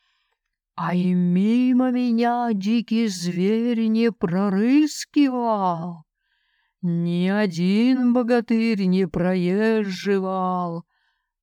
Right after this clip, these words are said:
быстро птица не пролётывала».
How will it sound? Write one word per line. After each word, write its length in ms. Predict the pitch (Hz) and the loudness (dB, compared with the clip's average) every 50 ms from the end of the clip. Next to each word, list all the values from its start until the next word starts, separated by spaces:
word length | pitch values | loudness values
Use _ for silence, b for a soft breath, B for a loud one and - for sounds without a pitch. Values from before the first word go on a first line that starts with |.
| _ _ - | _ _ -4
быстро 720 | 180 175 208 202 190 - - - - - 202 208 208 208 | -2 0 0 0 0 -2 -6 -4 0 0 2 2 2 0
птица 960 | - - - _ - - - 202 202 190 170 156 - - - - - 190 180 | -4 -8 -20 _ -10 -6 -2 0 0 0 -2 -6 -10 -12 -8 -4 -2 0 0
не 200 | 180 185 185 185 | 2 2 2 0
пролётывала». 1400 | - - 160 156 180 185 185 180 185 190 190 185 185 - 190 175 170 180 175 175 175 175 180 180 175 165 165 - | 0 -2 -4 -2 0 2 2 2 2 0 0 -2 -4 -4 -4 -4 -2 -2 -2 0 0 0 0 0 -2 -4 -8 -16